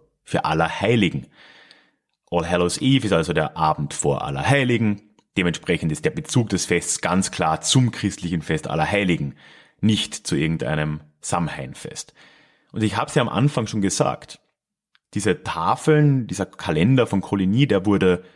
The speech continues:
im neunzehnten Jahrhundert gefunden. Und in der gleichen Zeit kam dann wohl auch diese Theorie auf, dass Halloween in Wirklichkeit Samhain ist. Und das macht im neunzehnten Jahrhundert in Irland auch einfach Sinn.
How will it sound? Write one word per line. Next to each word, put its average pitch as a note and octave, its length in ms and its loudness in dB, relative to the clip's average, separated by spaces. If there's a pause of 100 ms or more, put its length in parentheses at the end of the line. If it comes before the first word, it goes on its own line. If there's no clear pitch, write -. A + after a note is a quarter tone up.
(140)
im G2+ 120 -4
neunzehnten F2 420 2
Jahrhundert F2+ 460 0
gefunden. B2 540 0 (800)
Und A2+ 120 0
in A#2 120 2
der G2 100 4
gleichen F#2 420 2
Zeit G2+ 280 0
kam F#2 240 0
dann F#2+ 220 2
wohl F#2+ 120 4
auch F2 240 2
diese G2 200 -4
Theorie G2 480 0
auf, - 380 -10 (200)
dass - 600 -4 (280)
Halloween F2+ 480 2
in E2+ 120 4
Wirklichkeit E2 680 -2 (200)
Samhain D#2 600 -2
ist. - 380 0 (600)
Und C3 140 -2
das B2 100 2
macht C#3+ 240 0
im D3 80 2
neunzehnten D3 380 2
Jahrhundert D#3 460 2
in A#2 120 -4
Irland E3 340 0
auch - 120 -6
einfach D#3+ 260 -4
Sinn. - 420 0